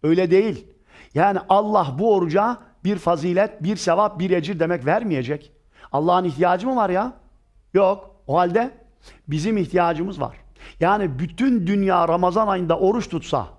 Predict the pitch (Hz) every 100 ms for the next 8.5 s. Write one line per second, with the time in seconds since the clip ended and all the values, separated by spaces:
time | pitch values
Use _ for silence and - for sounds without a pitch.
0 | _ _ - - - 175 190 196 180 196
1 | 214 208 185 180 175 156 170 170 185 220
2 | 269 - - - _ 214 170 165 - -
3 | _ _ - - 214 208 185 202 - 285
4 | 226 214 208 190 143 127 175 208 226 208
5 | 196 190 - 170 151 190 214 214 - -
6 | 170 190 170 - - 151 190 190 208 185
7 | 170 151 - 220 254 202 202 196 202 202
8 | 185 160 156 120